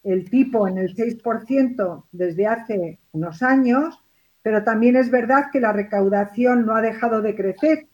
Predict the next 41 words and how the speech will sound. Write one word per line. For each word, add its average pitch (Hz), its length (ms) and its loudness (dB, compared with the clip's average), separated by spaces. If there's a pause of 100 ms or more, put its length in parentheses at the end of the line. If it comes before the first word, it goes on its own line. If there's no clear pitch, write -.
(240)
y 202 120 -12
que 196 120 2
va 208 160 2
a 233 40 0
seguir 233 400 -2
creciendo 226 460 -4
en 226 80 -2
la 208 120 -2
medida 202 280 -2
en 208 120 -6
que 190 140 -6
crezca 220 400 -2
el 185 120 -2
negocio 185 480 -6
asegurador. 165 680 -8 (540)
Creo 226 300 2
que 208 160 2
es 240 60 6
regresivo, 214 960 0
creo 220 320 -2
que 185 380 -4 (280)
es 208 220 -2
lo 226 180 0
que 208 120 0
no 247 220 8
se 240 140 -6
debería 202 420 0
hacer 208 240 -6
en 196 120 -2
un 185 80 -6
momento 180 400 -8
de 202 160 -2
crisis, 233 600 -4 (640)
pero, 208 840 2
pero 180 180 -2
bueno, 277 320 0 (160)
ahí 208 340 2
está. 226 560 0
No 247 240 6
hemos 262 320 4
calculado 202 840 0